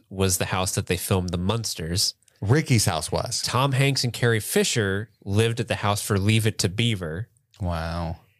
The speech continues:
Speaker 1: And a lot of the other houses were also featured, but, uh, most recently, according to I M D B, that set was used on two thousand and four's Desperate Housewives.
Speaker 2: Of course it was.
Speaker 1: Yeah.
Speaker 2: Classic
Speaker 1: <laughs> So.
Speaker 2: Desperate Housewives.
Speaker 3: Hmm.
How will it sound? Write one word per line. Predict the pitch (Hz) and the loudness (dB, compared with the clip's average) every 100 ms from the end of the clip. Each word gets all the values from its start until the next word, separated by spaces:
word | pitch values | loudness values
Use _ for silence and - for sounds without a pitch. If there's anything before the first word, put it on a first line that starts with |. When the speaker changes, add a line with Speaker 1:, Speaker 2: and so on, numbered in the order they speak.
| _ _ | _ _
Speaker 1:
And | 107 104 104 101 - | -2 0 0 -2 -2
a | |
lot | 101 113 | 0 2
of | 117 | 2
the | 107 | 2
other | 101 | 2
houses | 107 107 104 95 | 0 -2 -2 -4
were | 101 | 0
also | 98 98 101 | 0 0 -4
featured, | - 104 - 101 95 - | -2 0 2 0 0 -2
but, | 98 92 - | 0 0 0
uh, | 90 90 | 0 2
most | 110 117 - | 2 0 0
recently, | 131 - 131 127 127 | 0 0 0 2 4
according | 107 - 123 113 | 2 0 0 0
to | 107 | -2
I | 101 | 0
M | 101 95 | -2 0
D | 98 | -2
B, | 90 95 | 2 2
that | 92 87 - | 2 -2 0
set | - 95 - | 0 0 -2
was | 90 - | 0 0
used | 92 - | 0 0
on | 85 | -2
two | - | -4
thousand | 98 90 90 87 | 0 0 0 -4
and | 82 | -6
four's | 85 82 85 | -4 -2 -2
Desperate | - 90 - - | -2 -2 -6 -8
Housewives. | - - - - - 113 - _ _ _ | -8 -8 -10 -12 -12 -14 -16 _ _ _
Speaker 2:
Of | - | -8
course | - 104 87 | 0 0 0
it | - | -2
was. | 80 76 - | -4 -4 -6
Speaker 1:
Yeah. | - - - - | -8 -14 -16 -16
Speaker 2:
Classic | - 139 - 110 92 - 80 | -4 -2 0 2 2 0 0
Speaker 1:
<laughs> | |
So. | |
Speaker 2:
Desperate | 90 85 82 | 0 0 0
Housewives. | 82 80 78 76 - | 0 0 0 -2 -4
Speaker 3:
Hmm. | 92 | -10